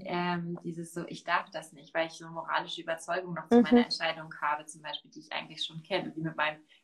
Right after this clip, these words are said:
Speaker 1: „Ich wusste schon, ich will das nicht“. Aber ich,
Speaker 2: Mhm.
Speaker 1: äh, aber, aber so richtig habe ich eben, äh, es mir selber auch noch nicht eingestanden, weil mir das
Speaker 2: Ja.
Speaker 1: andere auch quasi so wichtig ist. Aber wo war ich da? Und auch die,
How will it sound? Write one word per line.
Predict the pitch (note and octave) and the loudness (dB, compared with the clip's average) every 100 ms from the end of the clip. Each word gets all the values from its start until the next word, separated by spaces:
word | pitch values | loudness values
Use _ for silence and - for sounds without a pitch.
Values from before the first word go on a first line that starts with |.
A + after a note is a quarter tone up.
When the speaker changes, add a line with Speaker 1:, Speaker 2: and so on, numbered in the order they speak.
| _ | _
Speaker 1:
„Ich | - | -2
wusste | E4 - | 0 0
schon, | - - - | -4 -4 -8
ich | - | -6
will | D#3 D#3 | -2 -2
das | - - | -4 -6
nicht“. | - - | -8 6
Aber | A#3 A#3 | 10 12
ich, | A3 - | 10 2
Speaker 2:
Mhm. | G#3+ | 0
Speaker 1:
äh, | G#3+ - | 0 0
aber, | G#3 - - | -2 -2 -4
aber | A3 | -4
so | A#3+ | -2
richtig | C#4+ C4+ B3+ | 0 0 0
habe | B3 A#3 | 2 2
ich | - | 4
eben, | A3+ A#3+ | 2 4
äh, | - A#3 | 2 0
es | - | 0
mir | A3+ | 2
selber | A3+ A#3 - | 4 6 4
auch | G3+ | 2
noch | G#3 | -4
nicht | - - | -8 -2
eingestanden, | G#3 C4 G#3 - G3+ G3 | -2 -2 -6 -4 -4 -2
weil | G3 G3 | -4 -2
mir | F#3+ | 0
das | G3 | 4
Speaker 2:
Ja. | |
Speaker 1:
andere | F#3+ F#3 G3 - | 4 4 4 2
auch | G#3+ - | 0 -2
quasi | F#3+ F#3 F3+ | 2 2 0
so | F3+ | -4
wichtig | A3+ - - | -6 -8 -16
ist. | - - - - - | -18 -18 -20 -20 -2
Aber | E3+ F#3 E3 | 0 2 0
wo | F3 E3+ | -2 0
war | D3+ F3 | 0 0
ich | A3+ - | -2 -4
da? | A#3 B3+ - - - | -2 -2 -4 -14 -8
Und | - G#3 - | -2 -2 2
auch | F#3 F#3+ - | 2 2 -2
die, | F3+ F3+ F3+ | -2 0 0